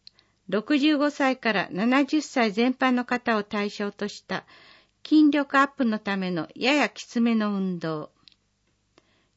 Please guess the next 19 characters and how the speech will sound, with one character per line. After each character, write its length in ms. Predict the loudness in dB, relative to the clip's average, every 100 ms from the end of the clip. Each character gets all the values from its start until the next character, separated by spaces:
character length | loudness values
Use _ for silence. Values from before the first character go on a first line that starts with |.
| -6
ヨ 120 | 0
ガ 140 | 4 4
マ 140 | 4
ッ 60 | 0
ト 120 | 0
な 180 | 2 2
ど 140 | 0 -2
の 200 | -4 -6
敷 260 | -8 -2
物 280 | 2 4 2
を 80 | 0
持 140 | -4
参 240 | -6 -4 -4
し 100 | -4
て 140 | -8
く 80 | -6
だ 160 | -6 -8
さ 260 | -10 -10
い。 120 | -12